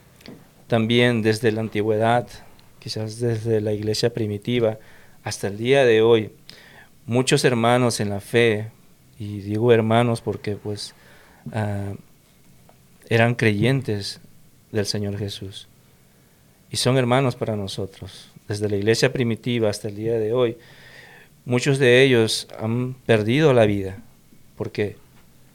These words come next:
Por solamente confesar la resurrección de Cristo. Ellos, ah, anunciaban alrededor, ah, del mundo esta palabra, las buenas nuevas de salvación.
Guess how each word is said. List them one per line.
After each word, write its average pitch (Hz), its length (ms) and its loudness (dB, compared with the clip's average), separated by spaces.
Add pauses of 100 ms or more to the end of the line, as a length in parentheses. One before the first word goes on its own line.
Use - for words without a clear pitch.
(220)
Por 110 100 -4
solamente 143 560 2
confesar 117 680 2 (840)
la 113 160 4
resurrección 104 640 -4
de 101 100 -6
Cristo. 101 340 -12 (540)
Ellos, 135 580 4
ah, 113 300 2
anunciaban 113 920 2 (760)
alrededor, 107 760 2 (640)
ah, 104 380 0
del 104 160 2
mundo 110 580 -2 (240)
esta 104 300 -2
palabra, 101 460 -2 (280)
las 104 140 -6
buenas 113 320 0
nuevas 107 340 -2
de 104 100 -6
salvación. 98 580 -10